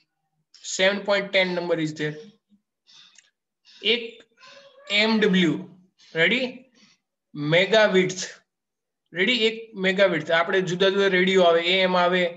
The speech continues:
એફ એમ આવે. Ready? આ medium wave, આ છે medium wave, Medium mega નહીં પણ medium wave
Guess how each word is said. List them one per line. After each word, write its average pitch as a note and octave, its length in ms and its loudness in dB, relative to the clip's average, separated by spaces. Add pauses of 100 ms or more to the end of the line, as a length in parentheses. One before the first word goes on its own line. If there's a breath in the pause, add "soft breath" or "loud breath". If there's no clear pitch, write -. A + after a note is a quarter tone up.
(220 loud breath)
એફ E3+ 200 0
એમ F#3 160 4
આવે. F3 260 2 (680)
Ready? B3 280 0
આ G#3 120 2
medium G#3 500 2
wave, F3+ 240 2 (500)
આ F3+ 120 -2
છે F#3+ 160 -4
medium F#3 440 0
wave, D#3+ 160 2 (480)
Medium F3 420 -4
mega F3 240 2
નહીં F#3+ 180 -2
પણ F3 140 -4
medium G3+ 360 -2 (100)
wave G3 120 0